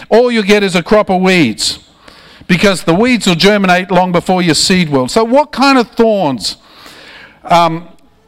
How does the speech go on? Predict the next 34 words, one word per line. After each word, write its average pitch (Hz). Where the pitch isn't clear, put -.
can 190
make 208
our, 185
our 170
hearts 185
unproductive? 147
We're 180
given 247
a 202
hint 196
with 160
the 160
parable 165
of 147
the 143
sower 156
again. 143
Uh, 143
Jesus 196
uses 156
thorns 175
to 151
describe 156
what 160
happens 170
in 147
a 139
human 143
heart. 151
Listen 190
to 190
this, 185
Matthew 170
thirteen. 185